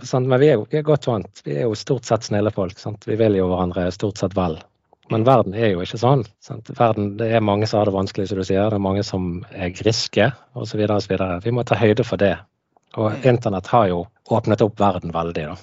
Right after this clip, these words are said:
Speaker 1: Plutselig så kan du sitte og snakke med noen du tror er en, eh, søt jente fra et eller annet sted, som er en, eh,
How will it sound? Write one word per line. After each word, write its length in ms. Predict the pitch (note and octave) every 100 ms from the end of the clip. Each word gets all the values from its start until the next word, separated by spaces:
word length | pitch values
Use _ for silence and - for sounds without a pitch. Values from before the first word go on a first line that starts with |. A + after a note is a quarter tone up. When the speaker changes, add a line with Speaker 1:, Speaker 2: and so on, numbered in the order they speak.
| _ _ _ -
Speaker 1:
Plutselig 320 | A2 - G2
så 80 | A2
kan 200 | A#2+ G#2
du 380 | F2+ F2+ E2 G#2 _
sitte 300 | - F#2+ -
og 60 | C3
snakke 280 | A2+ A2+ A#2+
med 120 | G#2
noen 180 | G2+ G#2
du 80 |
tror 300 | G2 A#2 G#2
er 80 | F#2+
en, 160 | F#2 F#2
eh, 140 | F#2
søt 280 | F2+ A2 G2
jente 320 | F#2+ F2+ -
fra 360 | G2 F#2 F2 F2+
et 80 | F#2+
eller 80 | F2+
annet 100 | F2
sted, 280 | G2 E2 -
som 200 | F2+ E2+
er 120 | E2+
en, 160 | E2+ D#2+
eh, 160 | D#2+